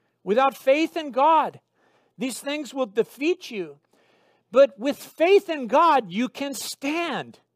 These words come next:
And that was Paul's heart for the church, that they would learn to stand in the face of affliction. You know, you can be in the boat like those disciples were in the gospel accounts.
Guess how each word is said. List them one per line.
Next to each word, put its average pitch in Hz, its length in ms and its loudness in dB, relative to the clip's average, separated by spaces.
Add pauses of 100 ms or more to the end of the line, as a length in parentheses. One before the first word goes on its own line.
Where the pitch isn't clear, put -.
(300)
And 165 160 -10
that 254 200 2
was 208 160 -6
Paul's 208 360 0
heart 214 360 0
for 185 80 -20
the 175 80 -12
church, - 640 -8 (460)
that 160 140 -6
they 247 120 -2
would 233 180 -2
learn 247 520 -2
to 233 140 -16
stand 233 640 -2
in 196 160 -10
the 185 80 -2
face 220 540 -2 (420)
of 196 140 -2
affliction. 220 840 -4 (2500)
You 170 100 -12
know, 202 60 -10
you 285 120 -4
can 285 160 -6
be 226 120 -4
in 226 140 -4
the 196 80 -4
boat 233 420 4
like 185 180 -6
those 202 180 -6
disciples 214 640 -4
were 220 220 2
in 202 80 -8
the 180 80 -8
gospel 196 500 -2
accounts. 214 640 -6